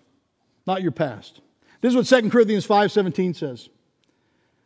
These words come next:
This means that anyone who belongs to Christ has become a new person. The old life is gone, the new life has begun. First Peter two nine says this, But you're not like that, for you're a chosen people, a royal priest,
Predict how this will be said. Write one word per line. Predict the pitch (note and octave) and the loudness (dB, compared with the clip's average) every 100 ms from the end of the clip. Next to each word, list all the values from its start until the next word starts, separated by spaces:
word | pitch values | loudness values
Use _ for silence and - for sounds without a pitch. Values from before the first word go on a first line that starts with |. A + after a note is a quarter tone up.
| _ | _
This | D4 B3+ | 0 4
means | D4+ B3+ | 2 4
that | C4 | 4
anyone | C4 D#4 D#4 D4 | 4 4 4 4
who | C#4 | 4
belongs | C4+ C4 B3 | 2 2 0
to | A3+ | -4
Christ | - A#3 G3 | 0 2 2
has | F#3 | -4
become | F#3+ G#3 | -4 -2
a | G3 | -2
new | G3 | -4
person. | - G#3 F#3+ G#3 F#3+ - - _ | -2 -2 -2 -6 -10 -16 -20 _
The | F3 | 0
old | G#3 B3+ A#3+ | 6 6 6
life | B3 B3+ A3+ | 4 4 2
is | F#3+ | 0
gone, | G3 F#3+ F#3+ | 0 0 -2
the | E3 | -2
new | F3 | 0
life | F3+ E3+ - | 2 0 -2
has | C3+ | -8
begun. | C#3+ C#3 A#2+ A2 _ _ _ _ - _ | -10 -10 -12 -18 _ _ _ _ -20 _
First | B3+ C#4 | 4 4
Peter | - C#4+ C#4 | 4 4 4
two | C#4+ C#4+ | 4 4
nine | C#4 C#4 | 4 2
says | - C4 A3+ | 2 2 2
this, | C#4 F#3 - - - - | 0 0 -6 -18 -20 -4
But | - | 0
you're | A#3 E4 | 4 6
not | D#4+ D4+ | 6 6
like | D4+ D#4 - | 4 4 2
that, | A3 F3 | 0 2
for | |
you're | A#3 C#4 | 2 2
a | |
chosen | - D#4 D#4 B3+ C4+ | 4 6 6 2 4
people, | D4 D4+ B3+ | 4 6 6
a | A#3 | 6
royal | C#4 D#4 D4+ | 8 6 6
priest, | - D#4 B3 - | 2 2 2 -2